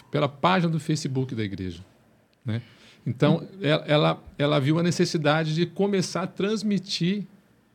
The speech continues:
Speaker 1: porque algumas, algumas igrejas estavam fazendo isso, eu lembro disso. Eu tava no som, a gente tinha, a gente tava montando e preparando toda a parte de som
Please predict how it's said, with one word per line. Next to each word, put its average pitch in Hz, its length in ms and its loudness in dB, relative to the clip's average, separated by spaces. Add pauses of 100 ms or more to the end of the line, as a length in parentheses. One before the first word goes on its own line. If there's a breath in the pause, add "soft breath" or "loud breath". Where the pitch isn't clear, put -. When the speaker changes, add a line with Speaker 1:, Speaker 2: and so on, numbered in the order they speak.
(340)
Speaker 1:
porque 156 200 4
algumas, 180 440 4 (120)
algumas 143 380 4
igrejas 131 300 -2
estavam 147 180 -4
fazendo 147 420 -2
isso, 107 220 -4
eu 120 40 0
lembro 135 200 0
disso. - 400 10 (540 loud breath)
Eu 175 100 8
tava 196 240 6
no 214 100 4
som, 165 400 2 (380)
a 131 80 2
gente 131 220 0
tinha, 131 340 0
a 120 160 2
gente 123 180 -2
tava 127 300 -2
montando 127 480 2
e - 20 2
preparando 127 440 -2
toda 147 180 -4
a 131 40 -4
parte 120 260 -2
de 131 80 -4
som 139 300 -2